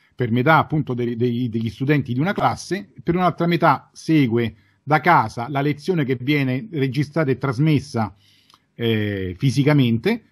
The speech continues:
e poi si danno il cambio nella restante, eh, re-, se-, giorni della settimana. Quindi ci sarebbe questo scambio di metà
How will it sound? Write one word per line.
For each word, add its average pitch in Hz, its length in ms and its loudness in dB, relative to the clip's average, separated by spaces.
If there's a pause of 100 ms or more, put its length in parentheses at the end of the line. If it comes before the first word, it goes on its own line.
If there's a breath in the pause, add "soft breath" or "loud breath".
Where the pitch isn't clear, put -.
e 233 120 0
poi 185 200 2
si 147 100 -4
danno 151 240 4
il 170 120 2
cambio 147 380 4
nella 139 360 0
restante, 131 720 0
eh, 123 180 0
re-, 127 320 0
se-, 135 200 0 (200)
giorni 139 260 4
della 131 140 4
settimana. 120 580 0
Quindi 147 220 6
ci 139 120 2
sarebbe 139 400 4
questo 143 260 -4
scambio 151 360 0
di 131 100 2
metà 143 420 2